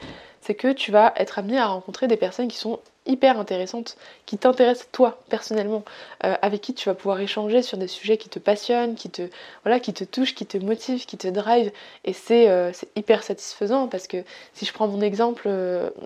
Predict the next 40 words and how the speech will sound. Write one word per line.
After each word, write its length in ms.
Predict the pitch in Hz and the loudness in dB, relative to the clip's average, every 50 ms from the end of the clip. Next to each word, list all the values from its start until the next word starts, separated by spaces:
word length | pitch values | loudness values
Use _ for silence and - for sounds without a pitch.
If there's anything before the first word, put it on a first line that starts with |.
| - - _ _ _ - | -18 -18 _ _ _ -8
quand 120 | - 208 | -8 -6
j'étais, 340 | 185 196 190 - 208 208 202 | -6 -4 2 4 6 6 6
euh, 180 | 185 175 175 | 4 0 -4
quand 120 | 170 - 190 | -6 -8 -10
j'étais 140 | 185 - 190 | -8 -8 -10
en 60 | 180 | -10
C 140 | - - 180 | -8 -4 0
D 120 | 202 208 | 0 4
I, 180 | 233 294 320 - - - - - - _ | 4 4 2 2 -4 -20 -20 -20 -18 _
quand 80 | - 202 | -6 -6
j'étais 160 | 196 - 202 | -2 -2 -4
consultante 420 | 202 - 202 202 - - 240 240 226 | -4 -4 -8 -8 -4 -4 -2 -2 -2
business 320 | 196 190 196 208 214 214 | -4 -6 -4 -6 -6 -6
du 120 | - 208 | -8 -12
coup 200 | 190 - - 226 | -12 -8 -4 -2
en, 260 | 208 185 180 175 180 - | -2 -2 -2 -6 -8 -10
en 100 | - 190 | -12 -12
C 140 | 190 - 190 | -8 -6 -6
D 100 | 180 190 | -4 -4
I, 280 | 196 202 208 214 208 196 | -4 -2 -2 0 0 0
euh, 180 | 180 175 170 180 - - - - - - - - _ _ _ _ _ _ - | -2 -2 -8 -14 -16 -20 -20 -20 -20 -20 -20 -20 _ _ _ _ _ _ -8
dans 180 | 190 185 180 180 | -6 -4 -4 -4
des, 180 | 180 180 185 | -4 -4 -4
dans 180 | 180 175 196 190 | -4 -6 -4 -2
des 100 | 196 196 | -2 -2
grandes 240 | 185 180 185 180 180 | -2 -2 -6 0 4
boîtes, 300 | 226 269 285 285 - - - - | 6 6 4 4 0 -10 -4 -2
euh, 480 | 202 196 185 180 180 175 175 175 - - - _ _ _ _ _ _ - | -2 -2 -2 -4 -6 -6 -6 -8 -8 -10 -10 _ _ _ _ _ _ -4
même 160 | 214 220 214 208 | 0 0 0 0
si 140 | - - | -2 -2
on 100 | 294 269 | -2 0
avait 160 | 220 202 202 208 | 0 0 0 0
une 80 | 196 | -2
équipe, 320 | 196 196 - - 247 247 - | -4 -6 -2 -2 -2 -2 0
même 140 | 233 233 | -2 -2
si 160 | 240 - - 269 | -2 -2 2 2
les 80 | 233 | 4
gens 140 | 208 220 226 | 4 4 0
étaient 180 | 214 214 - 175 | -2 -2 -6 -10
sympas, 400 | - - 190 185 - 220 277 | -8 -10 -10 -4 -2 -2 -2